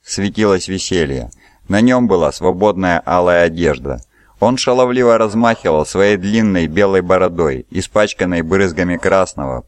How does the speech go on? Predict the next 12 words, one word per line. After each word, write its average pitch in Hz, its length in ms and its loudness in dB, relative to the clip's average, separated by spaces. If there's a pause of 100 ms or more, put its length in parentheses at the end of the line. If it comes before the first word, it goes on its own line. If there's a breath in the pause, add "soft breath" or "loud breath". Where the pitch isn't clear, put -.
пурпурного 92 680 0
и 76 160 -4
жёлтого 85 520 0
вина. 80 460 -2 (560 soft breath)
Судная 131 480 0
палата 120 460 0
короля 104 540 0
Эмактилы 101 720 -2
достигала 95 600 0
ста 98 260 0
квадратных 90 600 0
футов. 80 380 -8